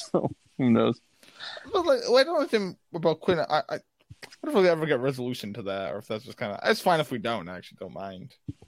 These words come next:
Speaker 1: I don't
Speaker 2: But,
Speaker 1: think
Speaker 2: like,
Speaker 1: we're, I don't think we're going to. <laughs>
Speaker 2: Yeah. How, like, how far can a sixteen-year-old boy get? He, like, he has, do they have any fun? Uh, anyway.
Speaker 1: I mean, I don't think his parents are gonna cut him off. Although he doesn't have a phone, <laughs> so.
Speaker 2: Yeah.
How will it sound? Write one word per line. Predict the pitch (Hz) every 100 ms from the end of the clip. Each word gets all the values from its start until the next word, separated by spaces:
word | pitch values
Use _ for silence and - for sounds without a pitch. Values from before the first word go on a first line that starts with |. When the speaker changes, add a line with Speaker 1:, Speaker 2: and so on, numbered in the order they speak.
| -
Speaker 1:
I | 95 92
don't | 90 95
Speaker 2:
But, | -
Speaker 1:
think | 90
Speaker 2:
like, |
Speaker 1:
we're, | 92 90 92 107 -
I | 113
don't | 110 98
think | 92
we're | 95 104
going | 101
to. | - 110 -
<laughs> | -
Speaker 2:
Yeah. | 131 127 131 _ - -
How, | 214 - -
like, | 208 226 226
how | 254
far | - 208 190
can | 156
a |
sixteen-year-old | 156 131 - 135 123 120 117 120 131 113 107
boy | 110 101
get? | 104 101 92 -
He, | -
like, | 113 151
he | 185
has, | 214 196
do | 156 170
they | 208
have | 196
any | 214
fun? | - -
Uh, | -
anyway. | 123 117 90 - - - _ - - _ _ _ - -
Speaker 1:
I | 120
mean, | 110
I |
don't | 107
think | 98 92
his | 87
parents | - 92 90
are |
gonna | 80
cut | - 107
him | 87 85
off. | 90 85 85 - _ _ - -
Although | 104 98 - -
he | 113
doesn't | 113 101
have | 107
a | 95
phone, | - 113 107 107 110
<laughs> | -
so. | - - - 175 185 165
Speaker 2:
Yeah. | 117 -